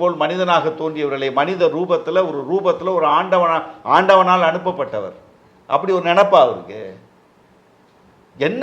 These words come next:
அப்படி பெரிய ஆள்? இந்த அறுபத்தி மூணு பாராளுமன்ற தொகுதியை இழந்து இன்னைக்கு நாலு பேர் கூட்டணியில் இருந்தா தான் உங்க வாழ்க்கை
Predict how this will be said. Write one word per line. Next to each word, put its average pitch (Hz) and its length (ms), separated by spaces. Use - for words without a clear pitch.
அப்படி 254 240
பெரிய 233 180
ஆள்? 233 120
இந்த 220 160
அறுபத்தி 233 360
மூணு 202 220
பாராளுமன்ற 220 580
தொகுதியை 202 360
இழந்து 214 280
இன்னைக்கு 190 260
நாலு 202 280
பேர் 226 220
கூட்டணியில் 214 500
இருந்தா 196 220
தான் 202 140
உங்க 185 180
வாழ்க்கை 202 300